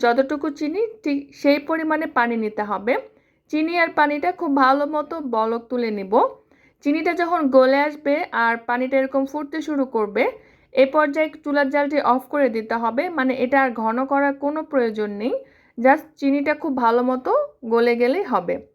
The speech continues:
এরপরে দিয়ে দিচ্ছি এক চা চামচ পরিমাণে লেবুর রস। এখন নেড়েচেড়ে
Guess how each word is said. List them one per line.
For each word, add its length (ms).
এরপরে 380
দিয়ে 180
দিচ্ছি 200
এক 140
চা 120
চামচ 240
পরিমাণে 320
লেবুর 420
রস। 260
এখন 280
নেড়েচেড়ে 480